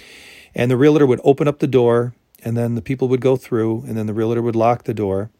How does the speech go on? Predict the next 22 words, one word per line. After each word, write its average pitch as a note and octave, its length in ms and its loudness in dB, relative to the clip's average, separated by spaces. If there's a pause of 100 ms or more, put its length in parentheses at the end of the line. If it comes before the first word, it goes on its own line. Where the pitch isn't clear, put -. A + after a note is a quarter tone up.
(480)
and A2 120 -8
the G2+ 40 -6
people A#2 260 -6
would A2+ 100 -2
go A#2 140 0
their C#3+ 140 2
way, A2+ 220 2
and B2 80 -2
the A2+ 60 -4
realtor A2 260 -2
would A2 80 -6
go A2+ 100 -2
their B2+ 200 2
way, G#2 180 0
and G#2+ 80 -4
then G#2+ 100 -4
they A2 100 -4
would A2 160 -4
talk G#2 320 -4
later G#2+ 260 -4
on, F#2+ 300 -6 (180)
um, F#2+ 460 -6